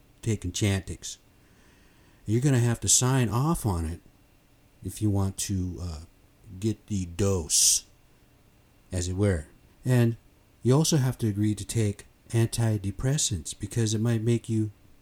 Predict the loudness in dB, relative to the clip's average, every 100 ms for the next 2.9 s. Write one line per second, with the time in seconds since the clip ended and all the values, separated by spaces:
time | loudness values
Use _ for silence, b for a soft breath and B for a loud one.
0 | -18 -4 2 4 4 4 6 6 6 6
1 | 8 6 4 2 2 0 0 2 2 2
2 | -2 0 2 4 2 2 2 0